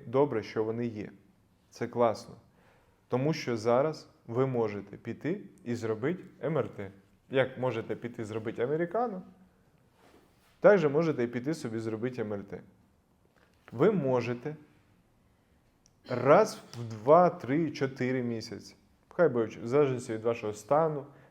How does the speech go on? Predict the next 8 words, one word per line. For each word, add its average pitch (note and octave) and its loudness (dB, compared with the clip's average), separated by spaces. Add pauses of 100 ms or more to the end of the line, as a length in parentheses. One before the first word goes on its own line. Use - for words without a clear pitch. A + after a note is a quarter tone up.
віку, B2 -2 (1300)
здавати D#3+ 4
аналізи, E3 2 (280)
це C#3 -8
називається D3 0
лабораторні D3+ 2
методи G#2+ -4
дослідження. G#2 -10